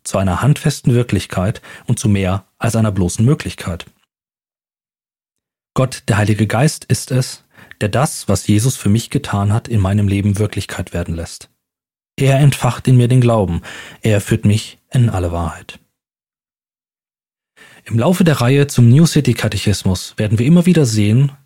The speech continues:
dass in Gottes Wirken in und für die Welt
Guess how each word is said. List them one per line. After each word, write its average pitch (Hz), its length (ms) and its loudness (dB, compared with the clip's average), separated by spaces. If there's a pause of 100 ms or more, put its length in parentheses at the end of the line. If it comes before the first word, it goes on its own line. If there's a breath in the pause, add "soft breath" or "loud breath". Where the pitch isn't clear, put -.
dass - 180 -6
in 95 120 -2
Gottes 175 380 0
Wirken 143 440 2
in 147 320 4
und 147 180 0
für 151 220 0
die 101 140 0
Welt 92 420 -2